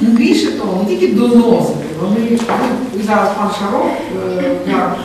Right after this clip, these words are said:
е, представник, е, Інституту стратегічних досліджень при президентові України,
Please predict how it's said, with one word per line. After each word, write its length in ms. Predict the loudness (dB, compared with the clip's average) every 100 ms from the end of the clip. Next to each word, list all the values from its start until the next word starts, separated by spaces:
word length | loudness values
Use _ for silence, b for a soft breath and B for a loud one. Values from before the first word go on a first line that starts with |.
| -8
е, 260 | -8 -6 -6 -6 -10
представник, 560 | -12 -10 -8 -8 -8 -8 -10 -10 -6
е, 200 | -6 -4
Інституту 300 | -6 -8 -8 -8
стратегічних 500 | -10 -8 -8 -8 -8
досліджень 580 | -8 -2 0 0 -2 -4
при 100 | -2
президентові 1080 | -2 0 0 0 0 0 -2 -4 -6 -8 -8
України, 380 | -8 -8 -8